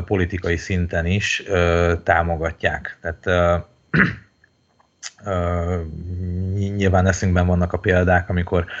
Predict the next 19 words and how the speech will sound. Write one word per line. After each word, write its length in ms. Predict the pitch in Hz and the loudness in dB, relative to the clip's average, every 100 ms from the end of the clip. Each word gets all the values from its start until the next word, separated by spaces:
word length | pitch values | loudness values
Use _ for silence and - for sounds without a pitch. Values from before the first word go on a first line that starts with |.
| - - - | -12 -12 -14
ugye 120 | - | -2
arra 220 | 92 92 87 | 4 4 4
utalgatnak, 600 | 98 98 90 90 87 90 | 2 4 4 4 0 -4
hogy 100 | 80 | -4
hát 120 | 85 | 2
lehet, 180 | 95 92 | 2 2
hogy 120 | 82 | 0
Wuhanba 440 | 92 87 87 87 | 0 2 2 0
is 120 | 87 | 0
eredetileg 460 | 98 87 87 - 82 | 0 -2 -2 -4 -2
amerikaiak 580 | 92 92 90 90 87 87 | 0 2 2 2 2 0
hur-, 240 | 95 85 | -4 -4
hurcolták 600 | - 98 92 92 87 90 | -4 -4 0 2 4 2
be 100 | 85 | 4
a 100 | 87 | 2
vírust, 600 | 87 90 85 82 87 - | 2 0 0 0 -2 -4
ö, 360 | 95 85 85 85 | 0 2 2 0
vagy 340 | 80 90 90 90 | 0 2 4 4
amikor 500 | 87 87 90 85 | 2 0 0 0